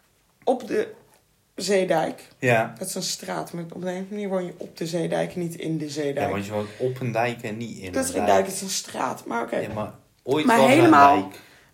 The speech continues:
Speaker 1: aan de kant van de Waag.
Speaker 2: Ja.
Speaker 1: Uit zijn raam kon je de Waag zien, zeg
Speaker 2: Hmm.
Speaker 1: maar.
Speaker 2: Maar dat is een
Speaker 1: Maar daar is de
Speaker 2: gebouw,
Speaker 1: gil-
Speaker 2: neem ik aan,
Speaker 1: Ja,
Speaker 2: toch? Ja.
Speaker 1: dat is zo'n beetje, ziet er een beetje uit als een kasteeltje.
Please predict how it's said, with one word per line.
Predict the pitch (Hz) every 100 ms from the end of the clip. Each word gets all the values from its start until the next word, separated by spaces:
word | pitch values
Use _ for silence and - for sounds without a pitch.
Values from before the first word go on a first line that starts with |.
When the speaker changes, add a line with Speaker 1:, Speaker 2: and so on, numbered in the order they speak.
| _
Speaker 1:
aan | - 226
de | 220
kant | - 233 247 - - _ _ _
van | - 208 220
de | 196
Waag. | 180 175 285 - - _ _ - -
Speaker 2:
Ja. | 123 113
Speaker 1:
Uit | -
zijn | 190 196 - -
raam | - 196 196 214 202
kon | 208 196
je | 185
de | 185
Waag | - 214 -
zien, | - 214 214 - -
zeg | 135
Speaker 2:
Hmm. | 139
Speaker 1:
maar. | - 262 285 _ _ - _ _ _ _ - -
Speaker 2:
Maar | 117
dat | 131
is | 135
een |
Speaker 1:
Maar | 254
daar | - -
is | -
de | 123 135
Speaker 2:
gebouw, | 117
Speaker 1:
gil- | 113 123 101
Speaker 2:
neem | 98 95 92
ik | -
aan, | 202
Speaker 1:
Ja, | 170
Speaker 2:
toch? | 160 113 -
Ja. | 202
Speaker 1:
dat |
is | 202
zo'n | 220
beetje, | 220 202
ziet | - 240
er | 233
een | 214
beetje | 208
uit | -
als | -
een |
kasteeltje. | - - 196 151 - -